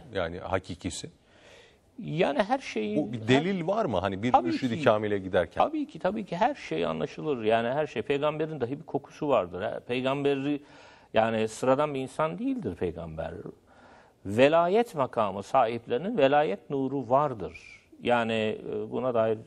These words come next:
Speaker 2: kitaplarda çok uzun izahatlar verilir.
Speaker 1: Şeyden hatırlarım. Necip Fazıl'ın güzel şiiriydi. "O yüz ki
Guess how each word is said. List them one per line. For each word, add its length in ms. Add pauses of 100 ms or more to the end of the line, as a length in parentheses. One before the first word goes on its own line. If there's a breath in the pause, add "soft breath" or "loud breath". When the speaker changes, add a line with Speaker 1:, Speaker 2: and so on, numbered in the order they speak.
(180)
Speaker 2:
kitaplarda 520
çok 260
uzun 360
izahatlar 580
verilir. 360
Speaker 1:
Şeyden 220
hatırlarım. 440
Necip 200
Fazıl'ın 400
güzel 260
şiiriydi. 460
"O 160
yüz 240
ki 240